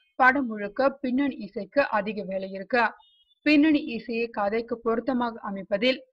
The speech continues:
இளையராஜாவுக்கு நிகராக யார் இருக்கிறார்கள்? அதனால்தான் அவர் என்றார் இயக்குனர். சென்னையை அடுத்த பூந்தமல்லியில் பல கோடி மதிப்பில் செட் போடப்பட்டுள்ளது.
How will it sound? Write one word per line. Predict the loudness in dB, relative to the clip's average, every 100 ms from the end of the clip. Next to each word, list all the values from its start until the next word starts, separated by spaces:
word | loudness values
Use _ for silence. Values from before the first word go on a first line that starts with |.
| _ 2
இளையராஜாவுக்கு | 6 6 4 -2 -2 -2 -2 -6 -8
நிகராக | -4 0 0 0 -4
யார் | -4 0 0 0
இருக்கிறார்கள்? | -6 -6 -2 -2 -2 -4 -6 _ _ _
அதனால்தான் | 2 2 2 0 0 -2 -2 -6
அவர் | -2 -2 -2
என்றார் | -6 -10 0 0 0 -8
இயக்குனர். | -12 -10 -4 -4 -4 -8 _ _ _
சென்னையை | 0 2 4 6 4
அடுத்த | 2 0 -2 -2 -4 -2
பூந்தமல்லியில் | 0 0 0 -4 -8 -4 0 0 -2 _ _
பல | 6 8 6
கோடி | 2 0 0
மதிப்பில் | -2 -6 -6 -4 -4 -4
செட் | -4 -6 -4
போடப்பட்டுள்ளது. | -6 -6 -8 -6 -4 4 4